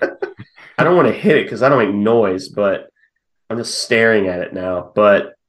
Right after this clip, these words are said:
um, outside of structure, Adrian Martinez is the better quarterback. However, it would be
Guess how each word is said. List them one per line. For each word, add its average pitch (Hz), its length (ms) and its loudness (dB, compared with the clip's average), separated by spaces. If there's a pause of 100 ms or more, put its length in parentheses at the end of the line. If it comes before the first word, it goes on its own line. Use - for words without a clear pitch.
(1080)
um, 101 680 -2 (1200)
outside 151 460 4
of 135 80 0
structure, 120 520 -2
Adrian 113 400 -4
Martinez 104 600 -6
is 98 220 -10
the 101 80 -8
better 98 280 -2
quarterback. - 680 -10 (800)
However, 131 800 2 (760)
it 135 100 2
would 160 200 2
be 139 340 0